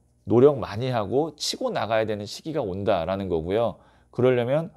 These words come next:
건강 관리, 체력 관리를 잘 하셔야 된다는 것까지도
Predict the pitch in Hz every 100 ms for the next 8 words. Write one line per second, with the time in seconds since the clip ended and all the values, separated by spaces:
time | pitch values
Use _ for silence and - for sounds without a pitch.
0 | _ - - 127 135 160 156 117 92 80
1 | 80 - 160 160 135 113 107 107 - 98
2 | 117 156 156 131 120 107 98 95 90 90
3 | 87 92 147 180